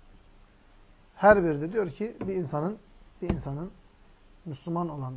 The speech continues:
kendi ülkesinin vatandaşlığını bırakıp atıyorum Almanya, Amerika, Kanada gibi ülkenin vatandaşlığını alması caiz değildir. Hatta diyorlar ki, soruluyor yani kendi ülkemizde sıkıntılarımız var.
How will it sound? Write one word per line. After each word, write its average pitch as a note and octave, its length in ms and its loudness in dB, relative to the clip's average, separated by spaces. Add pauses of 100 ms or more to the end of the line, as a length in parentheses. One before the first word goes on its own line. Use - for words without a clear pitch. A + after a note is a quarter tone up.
kendi D3+ 240 -4
ülkesinin C#3+ 680 -8 (640)
vatandaşlığını D3+ 880 0 (340)
bırakıp F3 520 4 (1200)
atıyorum D#3+ 460 -8
Almanya, D#3+ 560 4 (380)
Amerika, D#3+ 480 -6 (120)
Kanada D#3 380 -6
gibi B2+ 340 -12
ülkenin C#3 440 -10
vatandaşlığını C#3+ 720 -12
alması D3 540 -8
caiz D#3 360 -4
değildir. C#3+ 440 -8 (1000)
Hatta F#3+ 300 -2
diyorlar G#3+ 300 4
ki, F3 220 0 (120)
soruluyor F#3 380 0
yani E3+ 220 -2 (600)
kendi F3+ 160 0
ülkemizde F3 400 -2
sıkıntılarımız D#3+ 640 -4
var. D3+ 140 -6